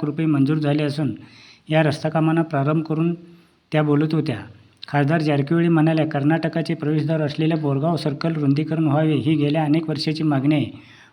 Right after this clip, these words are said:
वाढती वाहतूक, अपुरी रस्ते यामुळे नेहमीच या ठिकाणी समस्या आहे. सर्कल रुंदीकरणाबरोबरच सुशोभीकरणासाठी सार्वजनिक बांधकाम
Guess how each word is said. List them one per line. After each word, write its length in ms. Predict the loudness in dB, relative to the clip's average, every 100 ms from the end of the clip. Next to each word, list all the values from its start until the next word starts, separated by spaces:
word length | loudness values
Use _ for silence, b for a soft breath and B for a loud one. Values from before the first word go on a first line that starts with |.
| 0
वाढती 340 | 2 2 0
वाहतूक, 440 | 2 0 0 -2 -2
अपुरी 320 | -2 -2 0
रस्ते 380 | 0 -2 0 0
यामुळे 360 | 2 2 2
नेहमीच 400 | 2 2 2 2
या 80 | -2
ठिकाणी 380 | -2 -2 0 0
समस्या 480 | -2 0 0 0 -4
आहे. 140 | -4 B B B B -4
सर्कल 320 | -2 0 0
रुंदीकरणाबरोबरच 960 | 2 2 2 0 -2 0 0 -2 0 -2
सुशोभीकरणासाठी 1120 | -4 -8 -4 -2 -2 -2 0 0 -2 -4 -4
सार्वजनिक 520 | -2 -2 0 0 -2
बांधकाम 420 | -2 -2 0 -2